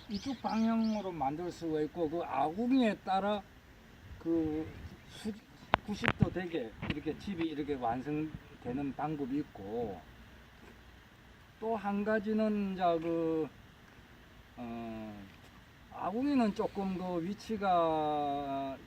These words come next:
좀 안 좋더라도 이제 건물이 그 터에 딱 제장-, 제장소에 앉혀야 되고, 또 남향이 좋고, 뭐, 그거는 여러 가지 이유 때문에 집을 딱 만-,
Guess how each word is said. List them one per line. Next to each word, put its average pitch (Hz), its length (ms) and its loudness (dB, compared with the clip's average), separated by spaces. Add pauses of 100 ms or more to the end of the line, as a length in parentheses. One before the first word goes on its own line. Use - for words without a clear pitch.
(300)
좀 151 120 -4
안 120 180 -4
좋더라도 160 840 0 (920)
이제 151 120 -2
건물이 220 720 6
그 190 320 -2
터에 196 840 2 (120)
딱 185 120 -4 (600)
제장-, 165 500 -2 (140)
제장소에 165 760 -2
앉혀야 160 480 -2
되고, 156 320 0
또 165 120 0
남향이 151 600 0
좋고, 156 320 -2
뭐, 165 180 -4
그거는 180 340 -2 (480)
여러 131 180 4
가지 175 260 2
이유 156 360 0
때문에 190 500 2 (800)
집을 226 420 4
딱 160 200 -4
만-, 131 280 0